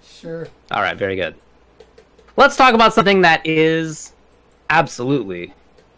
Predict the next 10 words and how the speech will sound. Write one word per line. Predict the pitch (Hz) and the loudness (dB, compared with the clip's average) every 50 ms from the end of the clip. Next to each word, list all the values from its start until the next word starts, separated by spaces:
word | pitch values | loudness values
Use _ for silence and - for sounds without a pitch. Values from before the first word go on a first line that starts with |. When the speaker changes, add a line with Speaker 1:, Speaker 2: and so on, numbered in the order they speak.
| _ _ _ _ | _ _ _ _
Speaker 2:
real. | - 110 107 98 90 - - - _ _ _ _ _ _ _ _ _ _ - _ _ _ _ _ _ _ _ _ _ _ _ _ _ _ - - | -8 -6 -6 -6 -8 -10 -14 -20 _ _ _ _ _ _ _ _ _ _ -20 _ _ _ _ _ _ _ _ _ _ _ _ _ _ _ 0 4
Are | 170 196 226 247 | 4 6 6 6
grapplers | 226 196 214 202 202 208 214 226 220 247 233 233 233 233 202 - - | 4 4 6 6 6 4 2 0 -2 -2 -2 0 0 -2 -2 -4 -4
actually | 156 165 180 180 - - - 190 190 185 185 | -2 -2 -2 -2 -4 -8 -4 -2 0 0 0
the | 165 143 139 151 143 | 0 2 2 2 2
real | 127 117 120 127 135 139 139 139 135 135 131 131 - - - _ _ _ - | 2 2 2 2 2 4 4 4 4 2 0 -4 -12 -20 -20 _ _ _ -6
Footsies | - 151 151 151 - - 160 156 151 156 | -2 -2 -2 -2 -2 -2 -4 -2 -2 0
characters? | 180 165 151 156 156 - 165 165 165 156 - - - _ _ _ _ _ | 0 2 2 2 0 0 0 0 0 -2 -4 -12 -20 _ _ _ _ _
Now, | - 196 190 190 180 - - - - - | 0 2 4 4 2 2 -2 -12 -16 -12
this | 190 175 190 262 285 - - - - - | -2 2 4 4 4 4 0 -8 -14 -16